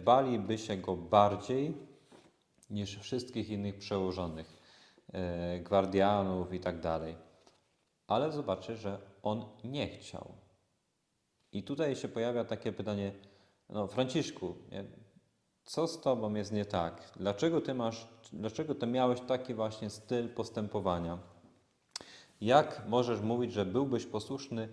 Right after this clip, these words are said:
nowicjuszowi, czyli komuś, kto dopiero wstępuje do wspólnoty zakonnej?" Franciszek widział,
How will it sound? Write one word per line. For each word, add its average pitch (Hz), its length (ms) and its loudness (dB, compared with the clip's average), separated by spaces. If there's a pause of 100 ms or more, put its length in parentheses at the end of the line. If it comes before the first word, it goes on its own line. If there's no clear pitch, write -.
(260)
nowicjuszowi, 131 920 0
czyli 113 240 -8
komuś, 151 340 -2
kto 147 100 -6
dopiero 123 300 -2
wstępuje 127 500 -2
do 117 80 0
wspólnoty 117 540 -2
zakonnej?" 95 640 -4 (1120)
Franciszek 104 540 -2
widział, 104 540 0